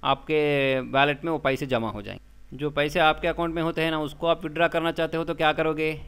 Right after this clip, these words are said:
यहाँ देखिए, आपको पासबुक है ना, इस पर जाइए। इस पर जाने के बाद देखिए, आप सेंड, अ, मनी टू बैंक है ना, इस पर प्रेस करिए। सेंड मनी टू बैंक पर प्रेस करके यहाँ देखिए, जितना भी अमाउंट है, उसको ट्रांसफ़र कर सकते हो। उसके लिए देखिए, आपको यहाँ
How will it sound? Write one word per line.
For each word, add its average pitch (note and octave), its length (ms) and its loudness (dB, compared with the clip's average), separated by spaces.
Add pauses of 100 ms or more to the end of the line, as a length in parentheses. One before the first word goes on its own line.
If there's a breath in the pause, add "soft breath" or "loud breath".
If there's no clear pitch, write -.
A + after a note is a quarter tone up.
यहाँ C#3 200 -4
देखिए, D3 320 -2
आपको C#3+ 280 0
पासबुक C3+ 520 0
है C#3+ 80 -2
ना, C#3 120 -2
इस C3+ 120 -4
पर C3+ 180 -4
जाइए। B2+ 340 -2
इस B2 80 -8
पर C3+ 180 -4
जाने C3 260 -2
के C#3 100 -4
बाद C3+ 180 0
देखिए, C3 300 -4
आप C3 260 -2 (320 soft breath)
सेंड, E3 340 0 (300)
अ, C3+ 320 4
मनी C3+ 260 0
टू D#3+ 120 -4
बैंक C3 300 0
है C#3 80 -2
ना, B2+ 100 -4
इस B2+ 100 -6
पर B2+ 160 -4
प्रेस A#2+ 180 -6
करिए। B2 240 -4
सेंड C3+ 220 -6
मनी C#3 240 -4
टू C#3 120 -8
बैंक C3 240 -2
पर C#3 140 -4
प्रेस C3 160 -8
करके D#3 380 -4 (360 soft breath)
यहाँ C3+ 120 -4
देखिए, C#3 340 -2 (180)
जितना F3 380 -2
भी E3+ 120 2
अमाउंट D#3 300 0
है, D3+ 100 2
उसको D3 240 -6
ट्रांसफ़र C3 380 -2
कर B2+ 120 -6
सकते A#2 260 -8
हो। A#2+ 80 -8
उसके C#3 200 -8
लिए C#3 120 -2
देखिए, C#3 260 -4
आपको C#3 200 -4
यहाँ C3 340 -4